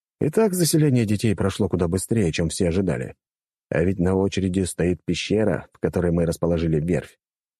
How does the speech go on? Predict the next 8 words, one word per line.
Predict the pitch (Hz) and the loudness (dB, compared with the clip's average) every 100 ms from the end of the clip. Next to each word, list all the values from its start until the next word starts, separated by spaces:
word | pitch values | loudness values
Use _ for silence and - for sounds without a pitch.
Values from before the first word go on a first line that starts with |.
| _ _ _ _ | _ _ _ _
Там | - 160 143 | 0 0 2
тоже | 175 165 151 | 2 2 2
нужно | 143 113 113 | 2 2 0
поставить | 107 - 113 101 - | -2 -2 -2 -2 0
совершенные | 78 82 - 123 123 117 110 101 90 | -2 -2 -2 0 0 2 2 2 0
охранные | - - 98 92 92 | -2 -2 0 0 0
системы, | 85 78 - 113 113 95 | -2 -6 -2 0 2 2
магическую | 73 87 101 - - 90 78 | 0 0 -2 -2 0 0 0